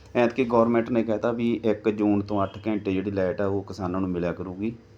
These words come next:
ਨਿਰਵਿਘਨ, ਅਹ, ਝੋਨਾ ਲਾਉਣ ਵਾਸਤੇ। ਤੇ ਉਹਦੇ ਵਿੱਚ ਕੁਛ ਜ਼ਿਲ੍ਹੇ ਜਿਵੇਂ ਚਾਰ ਜ਼ੋਨਾਂ 'ਚ ਪੰਜਾਬ ਨੂੰ ਵੰਡਿਆ, ਜਿਹੜੇ ਕੁਛ ਜ਼ਿਲ੍ਹੇ ਹੁੰਦੇ ਆ ਉਹਦੇ 'ਚ ਇੱਕ ਜੂਨ ਨੂੰ,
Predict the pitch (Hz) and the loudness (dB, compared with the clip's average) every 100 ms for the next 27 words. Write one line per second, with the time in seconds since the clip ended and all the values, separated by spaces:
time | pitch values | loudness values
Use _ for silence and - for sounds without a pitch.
0 | - - 101 95 92 101 107 110 120 - | -14 -2 0 2 2 2 2 0 -4 -14
1 | - - - - - 107 107 104 101 104 | -20 -20 -20 -20 -8 -2 2 2 2 4
2 | 117 101 101 107 110 113 113 123 120 110 | 4 6 6 6 6 4 4 -2 -4 -6
3 | - - - - - 104 104 101 101 101 | -20 -20 -20 -8 2 6 6 6 4 2
4 | 120 127 139 127 123 131 123 117 113 123 | 0 6 6 6 2 0 4 2 2 2
5 | 127 120 120 117 110 104 113 113 113 107 | 2 2 0 4 6 6 4 4 2 2
6 | 104 101 110 104 98 107 107 113 113 104 | 2 2 2 2 2 2 2 0 0 0
7 | 104 107 117 107 110 110 110 98 104 98 | 0 2 2 2 2 2 0 -2 0 0
8 | 104 107 107 | 0 0 -2